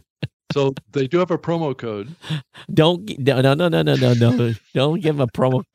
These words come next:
Speaker 2: New media show. Use that promo code. It may not work,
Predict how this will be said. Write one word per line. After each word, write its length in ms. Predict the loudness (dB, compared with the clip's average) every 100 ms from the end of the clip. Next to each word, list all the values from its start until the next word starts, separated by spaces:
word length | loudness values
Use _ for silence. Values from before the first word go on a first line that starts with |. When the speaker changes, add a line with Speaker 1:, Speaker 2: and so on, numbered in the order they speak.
| -14
Speaker 2:
New 720 | -12 -10 -10 -8 -4 2 4 4
media 380 | 0 2 4
show. 360 | 4 4 4 4
Use 320 | 4 2 2
that 200 | 0 -2 0
promo 360 | 0 2 0
code. 400 | 2 2 2 -2 _ _ -20 -16 -4
It 140 | -2
may 100 | 0
not 280 | 2 0 0
work, 320 | 2 4 2